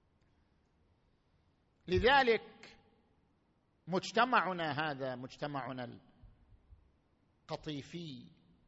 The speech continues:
أو بالصفة العامة خلينا نقول، هذا المجتمع، مجتمع المنطقة الشرقية مثلًا، بما فيه من القطيف والأحساء،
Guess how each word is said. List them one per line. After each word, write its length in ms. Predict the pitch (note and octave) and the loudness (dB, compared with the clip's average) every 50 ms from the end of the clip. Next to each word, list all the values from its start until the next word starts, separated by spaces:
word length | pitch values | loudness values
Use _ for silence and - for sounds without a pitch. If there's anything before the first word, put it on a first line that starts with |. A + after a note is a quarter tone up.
| _ _ _ _ _ _ _ C4 | _ _ _ _ _ _ _ 0
أو 300 | C4+ C4+ C4 - - - - - - _ _ _ _ _ _ | 0 0 0 -2 -6 -10 -14 -20 -20 _ _ _ _ _ _
بالصفة 420 | - G3 - - - G#3+ G#3 - G#3 | -14 -12 -12 -6 -6 -6 -2 -2 -2
العامة 600 | F#3+ F3 D3+ - F3 G3+ G#3 G3+ F3+ E3+ D#3+ D3+ | -2 -2 0 2 2 2 2 2 -2 -4 -6 -6
خلينا 320 | - D3+ D3 C#3+ C#3+ C#3 | -6 -6 -8 -8 -8 -10
نقول، 360 | C3+ D3 D3+ D#3+ - C#4+ C#4+ A3+ - - - - - - - _ _ _ _ _ _ _ _ _ _ _ _ _ _ _ _ _ _ _ _ _ _ _ _ _ _ _ _ | -10 -12 -12 -12 -12 -14 -16 -20 -20 -20 -20 -20 -20 -20 -20 _ _ _ _ _ _ _ _ _ _ _ _ _ _ _ _ _ _ _ _ _ _ _ _ _ _ _ _
هذا 280 | - G#3 A#3 A3+ G#3+ G#3 | 2 4 4 6 4 2
المجتمع، 680 | F#3+ F3+ F3+ F3 E3+ - - G3 F#3 F3+ E3+ C#3 C#3 | 0 0 -4 -4 -6 -2 -2 -2 -2 0 -2 -4 -4
مجتمع 560 | D#3 D#3 - - - F#3 E3 E3 D#3+ C#3 C#3 | -6 -6 -8 -6 -6 -6 -2 -2 -2 -2 -2
المنطقة 960 | D#3 D3+ C#3+ C3 - - - - - D3 F3+ G3 F#3+ E3 - E3 D3 - - | -4 -4 -6 -8 -10 -18 -20 -12 -4 -2 0 0 0 -2 -4 -4 -4 -2 -4
الشرقية 720 | C#3 - - - D#3 C#3+ C#3 C3+ - - E3 D#3+ C#3+ C#3 B2+ | -6 -6 -6 -6 -6 -6 -6 -8 -8 -10 -8 -6 -6 -8 -8
مثلًا، 480 | A#2 B2+ B2 G#2+ B2 A#2 A#2 A2+ G#2 - - - - - _ - - - - - - - - - - - - - - - - - - _ _ _ - | -8 -10 -12 -14 -14 -16 -16 -20 -20 -20 -20 -20 -20 -20 _ -20 -20 -20 -20 -20 -20 -20 -18 -18 -18 -20 -20 -20 -20 -20 -20 -20 -20 _ _ _ -10
بما 280 | D#3 E3 E3+ E3+ D#3+ | -8 -4 -2 -2 -4
فيه 300 | D3 - D#3 D3+ C3 C#3+ | -4 -4 -8 -6 -6 -6
من 160 | D3 D3 C#3 C#3 | -6 -6 -6 -6
القطيف 840 | C3 A2+ A2 - - - D3 C#3 - - D#3+ D#3 C#3 C3 C3 - A#2+ | -8 -10 -12 -18 -12 -10 -10 -10 -8 -8 -10 -8 -8 -10 -12 -12 -12
والأحساء، 800 | A#2+ B2+ B2+ - - A#2+ - - - - D3 C#3 C3+ A#2 A#2 | -10 -10 -10 -10 -12 -14 -14 -12 -14 -12 -12 -12 -12 -12 -16